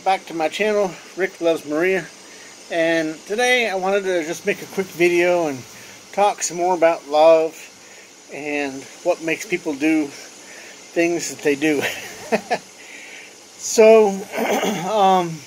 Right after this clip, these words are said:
I believe, you know, in love at first sight, and that somewhere in the world there is the right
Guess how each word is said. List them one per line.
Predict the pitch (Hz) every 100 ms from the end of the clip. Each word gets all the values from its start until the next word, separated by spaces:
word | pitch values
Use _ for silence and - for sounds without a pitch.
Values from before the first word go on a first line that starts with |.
| - - -
I | 220
believe, | 214 254 254 233 175
you | 202 220
know, | 202 190
in | 170
love | 156 165
at | 165
first | - 165 156 -
sight, | 160 156 156 151 -
and | 110 107 - - - - - - - -
that | 151 -
somewhere | - 220 240 220 208 196
in | 185
the | 170
world | 170 139 127 139 139 - - - - - - - 160
there | 170 165
is | 165 139
the | 139
right | 135 175 180